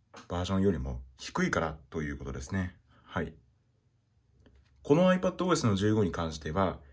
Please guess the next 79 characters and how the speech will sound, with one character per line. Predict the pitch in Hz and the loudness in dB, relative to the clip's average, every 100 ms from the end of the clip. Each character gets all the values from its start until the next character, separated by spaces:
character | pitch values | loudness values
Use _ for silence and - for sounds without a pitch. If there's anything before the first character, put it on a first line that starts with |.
| - | -10
ビ | 101 | 0
ル | 127 | 2
ド | 147 | 4
ナ | 151 147 | 4 4
ン | 110 | 2
バ | 80 | 0
ー | |
は | 78 78 | -2 -2
十 | - 156 | 0 0
九 | 156 165 | 0 4
エ | 139 | 4
ー | |
三 | 139 147 151 | 4 0 0
百 | 107 95 | 0 0
四 | 113 | 0
十 | 92 | 0
六 | 82 - | -4 -2
と | 90 | -4
な | 78 | -4
っ | |
て | 73 | -6
い | 67 | -8
る | 64 64 - _ _ _ | -8 -12 -16 _ _ _
は | - 73 | -10 -8
ず | 76 | -6
で | 73 | -8
す。 | - - _ _ _ _ _ _ _ _ _ 143 | -10 -16 _ _ _ _ _ _ _ _ _ 6
で | 151 | 8
も | 120 | 8
現 | 160 165 | 6 6
在 | 113 | 4
こ | 101 | 6
の | 98 | 2
ア | |
イ | 101 | 4
パ | 101 | 2
ッ | |
ド | 101 | 2
セ | 123 | 2
ブ | 98 | 0
ン | 80 | -2
に | 76 | -2
は、 | 85 85 - _ | -2 -4 -8 _
え、 | 82 82 | -8 -4
十 | 80 151 170 | 2 2 2
九 | 170 170 | 0 2
エ | |
ー | 127 | 2
三 | - 175 175 | 2 -4 -2
百 | 135 113 | -2 -2
四 | 143 143 | -2 -2
十 | 110 | 0
四 | 131 131 | 2 2
の | 78 71 - | 0 -4 -2
ア | 101 | -2
イ | |
パ | 98 101 | -2 0
ッ | |
ド | 104 | 2
オ | 90 | 2
ー | |
エ | |
ス | 80 | 0
の | 78 | -2
十 | 92 98 | 0 0
五 | 92 | 0
点 | 76 | -2
ゼ | 82 | -4
ロ | 73 | -4
が | 67 | -6
搭 | 82 | -8
載 | 82 82 | -6 -6
さ | 82 | -4
れ | 80 | -6
て | 82 | -6
い | 80 | -6
る | 76 | 0
の | |
で、 | 120 127 | 4 4